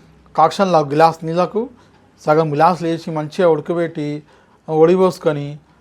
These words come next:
ఆ, దేవుని దయాల కొంచెం తే-, తేనె అయినా, షుగర్ లేకుండా తేనె వేసుకోండి, డైరెక్ట్ తీసుకోవచ్చు. తీసుకొని తీసుకుంటూ ఉంటే దేవుని దయాల మీకు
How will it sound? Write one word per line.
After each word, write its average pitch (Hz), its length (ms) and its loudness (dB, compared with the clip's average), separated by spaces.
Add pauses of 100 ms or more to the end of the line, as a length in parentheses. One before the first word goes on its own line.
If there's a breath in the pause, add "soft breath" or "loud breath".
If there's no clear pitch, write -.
(260 soft breath)
ఆ, 185 120 -4
దేవుని 175 460 -2
దయాల 160 440 4
కొంచెం 160 240 -4
తే-, 160 280 -6
తేనె 180 180 -2
అయినా, 175 380 -2 (100)
షుగర్ 196 260 0
లేకుండా 196 240 -2
తేనె 180 240 -2
వేసుకోండి, 170 460 -4
డైరెక్ట్ 202 440 -6
తీసుకోవచ్చు. 190 760 -2 (1300 soft breath)
తీసుకొని 202 480 -2 (1040)
తీసుకుంటూ 185 360 -2
ఉంటే 156 280 0
దేవుని 170 320 -2
దయాల 147 440 -2
మీకు 240 360 -8